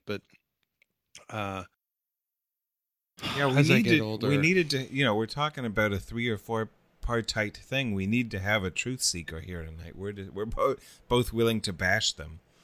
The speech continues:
Speaker 1: I know, it's unfortunate. But, you know, maybe we can have, like, a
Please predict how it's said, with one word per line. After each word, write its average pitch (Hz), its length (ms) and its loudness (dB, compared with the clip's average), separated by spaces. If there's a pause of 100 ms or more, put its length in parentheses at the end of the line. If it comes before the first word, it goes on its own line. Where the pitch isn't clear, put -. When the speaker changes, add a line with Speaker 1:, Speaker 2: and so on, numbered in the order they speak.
(960)
Speaker 1:
I 113 80 -2
know, 98 260 -4
it's 95 140 -8
unfortunate. 95 640 -8 (880)
But, 143 420 6 (1120)
you 175 80 0
know, 170 60 4
maybe 165 220 6
we 175 120 4
can 156 160 4
have, 147 200 4
like, 131 200 2
a 110 200 4